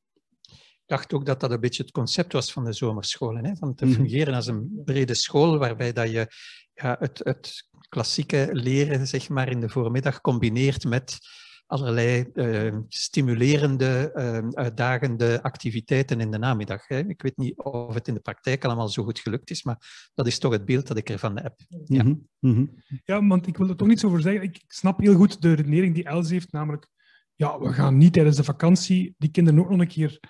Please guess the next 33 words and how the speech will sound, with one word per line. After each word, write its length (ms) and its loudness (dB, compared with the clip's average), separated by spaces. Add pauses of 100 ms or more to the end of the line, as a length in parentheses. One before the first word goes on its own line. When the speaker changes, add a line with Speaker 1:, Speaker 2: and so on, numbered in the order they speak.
(380)
Speaker 3:
aan 180 0
een 100 2
bureau 300 4
zetten, 420 2
hè, 240 0
want 340 -2 (840)
ze 120 2
moeten 280 4
dan, 340 2
moeten 240 2
ze 80 -4
echt 420 -10 (260)
van 220 -8
alles 260 0
kunnen 220 2
genieten, 400 2
hè. 160 0
Ze 100 2
moeten, 340 2
eh, 180 2 (600)
ik 60 -20
zou 140 0
ze 80 0
liever 280 2
kampjes 380 -4
laten 260 -6
doen, 180 2
zei 180 0
je 80 0
daar 120 0
juist, 300 -2
dan, 320 -4
dan, 320 -4